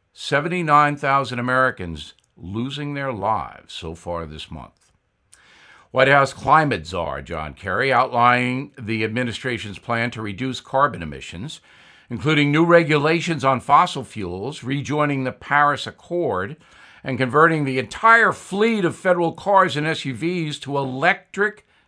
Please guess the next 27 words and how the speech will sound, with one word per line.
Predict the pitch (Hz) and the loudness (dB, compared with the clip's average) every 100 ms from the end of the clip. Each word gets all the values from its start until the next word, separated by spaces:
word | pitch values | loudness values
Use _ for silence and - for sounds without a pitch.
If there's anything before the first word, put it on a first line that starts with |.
| _ | _
vehicles. | 110 113 185 196 - - - _ - _ _ _ _ _ _ _ _ | -10 -4 0 0 -2 -16 -20 _ -20 _ _ _ _ _ _ _ _
The | 147 | -12
proposals | 98 110 147 156 123 113 | -8 2 4 4 2 -6
come | 147 160 160 143 | 4 6 6 4
with | 117 | -2
a | 117 110 101 - | -2 -4 -8 -12
two | - 196 185 | -6 -4 -4
trillion | 175 - 202 214 175 120 | -6 -4 -2 -2 -2 -2
dollar | 117 104 90 | 0 0 -4
price | - 170 180 - | -2 0 0 -2
tag, | 180 170 165 165 _ _ _ - | 0 2 0 -4 _ _ _ -12
which | 120 - | -10 -10
the | 120 | -14
feds | - 143 147 139 117 - | -6 -2 0 0 -4 -10
will | 117 131 127 120 117 113 _ _ _ _ - | -4 -2 0 0 -2 -8 _ _ _ _ -4
add | 147 131 101 78 90 135 143 - _ | 0 0 0 -6 -4 -4 -4 -10 _
to | - | -14
covid. | 120 - 240 233 151 151 147 143 _ _ _ _ _ | -12 2 4 4 6 6 6 -2 _ _ _ _ _
So | - - 131 | -16 -2 0
that's | 127 131 127 | 2 2 2
four | - - 190 262 285 | -8 -6 2 6 8
trillion | 277 277 233 226 208 202 | 6 2 4 6 6 4
in | 196 185 | 2 -2
spending | - 220 226 202 175 170 160 165 | -2 2 2 4 2 2 0 -2
announced | 147 143 143 139 139 - - | -4 -2 0 0 -2 -6 -14
this | 117 117 - | -10 -8 -6
week. | 101 78 _ | -6 -8 _